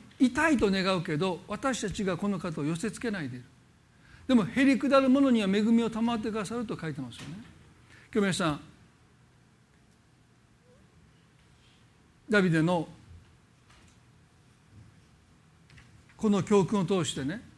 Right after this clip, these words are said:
もう一度神の前にへりくだるということを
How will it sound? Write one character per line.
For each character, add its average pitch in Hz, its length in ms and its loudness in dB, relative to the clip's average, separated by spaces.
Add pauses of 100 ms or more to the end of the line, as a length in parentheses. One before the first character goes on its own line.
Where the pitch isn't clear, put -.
(2750)
も 240 140 6
う 277 60 6
一 294 100 -2
度 262 80 2
神 277 220 4
の 226 80 4
前 240 200 2
に 190 120 0
へ 165 160 0
り 202 120 2
く 208 120 -2
だ 220 120 0
る 240 120 -2
と 220 80 -2
い 170 40 0
う 160 40 -2
こ 165 100 -10
と 156 140 -10
を 131 180 -8